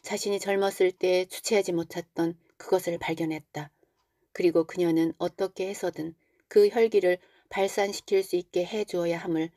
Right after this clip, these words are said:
알고 있었으며 그것이 헛되이 쓰이는 것을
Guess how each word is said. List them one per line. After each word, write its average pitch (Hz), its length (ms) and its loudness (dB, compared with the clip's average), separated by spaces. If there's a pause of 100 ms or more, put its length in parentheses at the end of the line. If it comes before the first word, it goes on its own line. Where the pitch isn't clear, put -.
(220)
알고 180 400 2
있었으며 156 680 -4 (600)
그것이 180 420 4
헛되이 180 440 0
쓰이는 185 400 -2
것을 160 380 -4